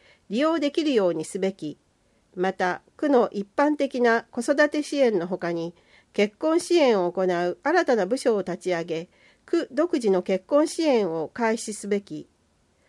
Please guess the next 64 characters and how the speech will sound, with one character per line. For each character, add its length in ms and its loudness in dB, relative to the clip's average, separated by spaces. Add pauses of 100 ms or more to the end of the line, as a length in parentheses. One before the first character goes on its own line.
(560)
答 220 6
弁。 320 0 (580)
国 280 4
の 260 4 (320)
結 280 4
婚 220 2
新 240 0
生 240 0
活 260 -4
支 180 -2
援 220 6
事 120 -4
業 220 4
の 100 0
活 280 -8
用 240 0
や、 260 0 (440)
区 320 -2
独 200 4
自 160 0
の 320 0
結 260 -2
婚 220 2
支 160 -6
援 180 2
策 300 -4
を 100 2
実 300 -4
施 40 -2
す 140 -2
る 80 -2
こ 120 -2
と 140 -2
は 160 0
現 340 0
時 120 -6
点 220 2
で 100 4
は 120 0
考 320 0
え 120 2
て 140 -4
い 100 -2
な 160 -2
い 80 -2
が、 240 -8 (420)
引 200 -8
き 0 -
続 240 -2
き 340 -4
子 120 -6
育 260 2
て 100 0
し 140 -4
や 120 2
す 140 -4
い 140 2
街 260 -4
の 100 2
実 240 -6
現 140 6
に 160 2
向 140 0
け 280 -2